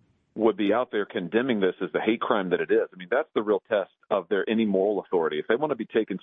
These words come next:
seriously at all and have any kind of authority to speak into this right now, they need to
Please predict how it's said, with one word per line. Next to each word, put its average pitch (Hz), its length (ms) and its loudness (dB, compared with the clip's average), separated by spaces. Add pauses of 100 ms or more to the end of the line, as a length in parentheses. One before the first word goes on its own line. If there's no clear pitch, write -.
seriously 101 480 2
at 85 80 2
all 85 440 0 (460)
and 98 120 0
have 95 120 2
any 143 140 0
kind 123 220 0
of 98 80 -2
authority 101 460 0
to 76 180 -12
speak 113 300 -2
into 104 180 2
this 87 240 0
right 78 200 0
now, 80 240 2
they 104 180 2
need 135 200 -2
to 101 120 -2